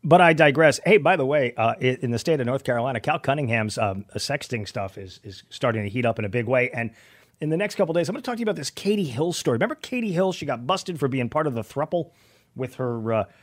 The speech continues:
staffers. They, they had pictures of her sitting naked in a hotel room chair, and she was getting her hair did by her staffer. Everybody's all nude and naked.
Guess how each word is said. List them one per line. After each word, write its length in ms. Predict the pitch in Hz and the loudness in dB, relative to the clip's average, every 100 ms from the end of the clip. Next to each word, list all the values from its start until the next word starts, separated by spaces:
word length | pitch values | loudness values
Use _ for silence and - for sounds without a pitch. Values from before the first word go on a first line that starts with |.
| _ | _
staffers. 680 | - - 139 156 170 151 135 | -10 -2 0 0 -2 -4 -8
They, 140 | 113 | -12
they 80 | 101 | -12
had 140 | 101 95 | -12 -6
pictures 340 | 143 151 139 | -4 -2 -2
of 80 | 139 | -2
her 80 | 113 | -4
sitting 360 | - 165 101 | -6 -6 -4
naked 360 | 104 147 160 139 | -2 0 0 0
in 120 | 107 | -2
a 120 | 92 | -4
hotel 380 | 92 117 123 123 | -6 -6 -4 -2
room 200 | 120 117 | -2 -2
chair, 460 | 98 123 127 120 107 | -2 -6 -6 -6 -8
and 140 | 120 _ - - _ | -10 _ -20 -20 _
she 200 | - 117 | -14 -10
was 240 | 104 104 - _ _ _ _ | -10 -10 -14 _ _ _ _
getting 220 | 131 143 | -4 -2
her 100 | 98 | -6
hair 280 | 92 117 139 | -2 0 0
did 440 | 127 127 139 131 | 0 2 2 2
by 140 | 117 104 | -2 -4
her 120 | 92 | -4
staffer. 500 | - 139 147 151 143 | -6 -4 -2 -2 0
Everybody's 360 | 131 127 123 120 | 0 0 0 2
all 160 | 123 | 2
nude 380 | 110 110 127 127 | 0 0 -2 -2
and 160 | 107 104 | -2 -2
naked. 420 | 117 120 127 | -4 -4 -6